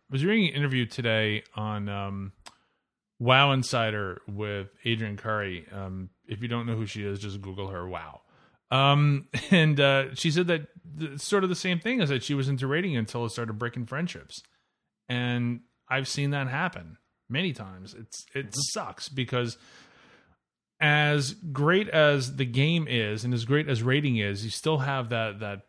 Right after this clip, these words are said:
Speaker 1: personal issue of so many different variables with so many different people's different pers-,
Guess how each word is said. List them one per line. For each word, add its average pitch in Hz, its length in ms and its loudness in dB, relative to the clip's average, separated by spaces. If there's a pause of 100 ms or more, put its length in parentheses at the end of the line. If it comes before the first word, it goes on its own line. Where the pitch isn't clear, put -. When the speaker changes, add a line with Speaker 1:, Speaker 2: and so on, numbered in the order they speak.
(140)
Speaker 1:
personal 139 460 -4
issue 98 340 -10 (760)
of 107 560 -4 (320)
so - 280 -2
many 160 160 0
different 123 300 -2
variables 117 480 0
with 101 100 -8
so 135 100 -4
many 123 180 0
different 107 280 -4
people's 107 300 -6
different 104 320 -10
pers-, 151 360 -4